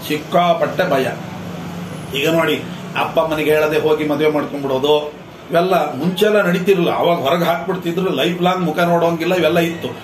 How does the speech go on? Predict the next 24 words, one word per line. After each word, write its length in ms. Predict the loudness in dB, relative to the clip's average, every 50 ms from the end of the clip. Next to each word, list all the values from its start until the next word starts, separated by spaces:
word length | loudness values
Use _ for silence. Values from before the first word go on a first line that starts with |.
| -14 -6 -2
ಭಯ 280 | 0 2 2 2 2 0
ಇತ್ತು, 220 | -2 -4 -4 -6
ಹಾಗಾಗಿ 600 | -6 -6 -8 -10 -4 -2 0 2 2 2 4 4
ಅಧರ್ಮ 400 | 2 4 4 2 2 2 2 4
ಮಾರ್ಗ 260 | 4 4 2 2 2
ಮಾಡ್ತಿರ್ಲಿಲ್ಲ. 500 | 2 2 0 0 0 -2 -2 -2 -2 -2
ಈಗೇನು, 360 | -2 0 2 2 2 2 0 -2 -4 -6 -10 -14 -16 -18 -18 -14 -10 -6
ಏ, 40 | -6 -4 -4 -6 -6 -8 -12 -14 -14 -12 -12 -12 -12 -12 -12 -12 -12 -12 -12 -6 -2
ಕೋಪ 220 | 0 0 2 2 0
ಮಾಡ್ಕೊಂತಾರೆ 600 | 0 0 -2 -2 -2 -2 -4 -4 -4 -4 -4 -4
ಒಂದ್ 220 | -4 -6 -6 -4
ತಿಂಗಳು, 280 | -4 -4 -2 -2 -2 -2
ಆಮೇಲೆ 260 | -2 -2 -4 -4 -4
ನೋಡಿ 200 | -4 -4 -4 -4
ಅವರೇ 200 | -4 -4 -2 -2
ಮುಸ್ಕೊಂಡ್ 440 | -4 -4 -6 -6 -6 -6 -6 -4 -4
ಬಂದ್ಬಿಡ್ತಾರೆ. 600 | -4 -6 -6 -8 -10 -10 -12 -12 -12 -14 -16 -18 -20 -20 -20 -20 -20 -20 -8 -2 0
ಈ 200 | 2 4 4 4
ತರ 240 | 2 2 2 2 2 2 2
ಹವ್ಯಾಸ 560 | 2 2 0 2 2 2 4 4 2 2 2 2
ಬೆಳೆಸಿ 440 | 2 4 4 2 4 4 4 4
ಬೆಳೆಸಿ 340 | 4 4 4 4 4 4 4
ಬೆಳೆಸಿ 280 | 4 4 2 2 4 4
ಏನಾಗೋಯ್ತು, 840 | 4 4 4 2 2 2 2 2 2 2 2 2 2 2 0 -4